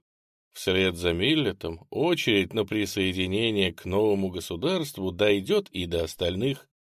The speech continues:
«Эй, Андрей!» окликнул задумавшегося мужа Джиса,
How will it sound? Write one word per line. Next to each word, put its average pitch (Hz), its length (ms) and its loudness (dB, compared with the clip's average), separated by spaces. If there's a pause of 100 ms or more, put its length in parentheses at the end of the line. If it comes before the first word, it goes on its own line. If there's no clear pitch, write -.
(840)
«Эй, 165 500 0 (140)
Андрей!» 180 540 2 (120)
окликнул 110 640 -2
задумавшегося 101 880 0
мужа 101 260 0
Джиса, 90 560 -4